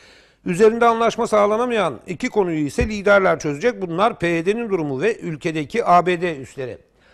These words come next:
Ha, güzel. P Y D'nin durumu ne olacak? Türkiye bu konuda, e, kesin kararlı. "P Y D varsa biz yokuz." diyor. Bir önemli madde A B D üsleri.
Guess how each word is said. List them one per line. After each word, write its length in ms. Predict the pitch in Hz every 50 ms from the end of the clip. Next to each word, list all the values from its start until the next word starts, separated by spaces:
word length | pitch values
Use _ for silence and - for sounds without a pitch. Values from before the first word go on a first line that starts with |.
| _ _
Ha, 180 | - 185 185 139
güzel. 460 | 139 147 147 160 196 160 107 - - _ _ _ _ _ _ _ _ _ _ _ _ _ _ _ _ _ _ _ _ _ _ _
P 120 | - 175 175
Y 180 | 190 202 196
D'nin 300 | 202 220 220 247 247 233
durumu 280 | 208 214 214 220 233 240
ne 40 | 240
olacak? 500 | 226 214 175 151 120 110 104 92 - _ _ _ _ _ _ _
Türkiye 460 | - 240 240 185 - 202 185 185 196
bu 60 | 220
konuda, 400 | - 214 196 185 190 240 254 247
e, 440 | - - 185 180 180 180 180 180 170 -
kesin 320 | 220 214 - - 220 220
kararlı. 540 | - 226 226 220 214 208 196 185 127 98 - _ _ _ _ _ _
"P 80 | 208 208
Y 120 | 208 196
D 80 | 202 202
varsa 300 | 190 190 - 220 226 214
biz 120 | 208 202
yokuz." 360 | 220 202 - - 151 117 101
diyor. 160 | 104 92 67 - _ _ _ _ _ _ _ _ _ _ _ _ _ _ _ _ _ _ _ _ _
Bir 180 | - 147 302 311
önemli 340 | 247 202 180 170 165 170 170
madde 480 | 170 165 165 151 151 226 269 262 - - _ _ -
A 200 | 147 160 170 180
B 140 | 196 196
D 100 | 220 233
üsleri. 460 | 202 143 - - - 120 98 95 76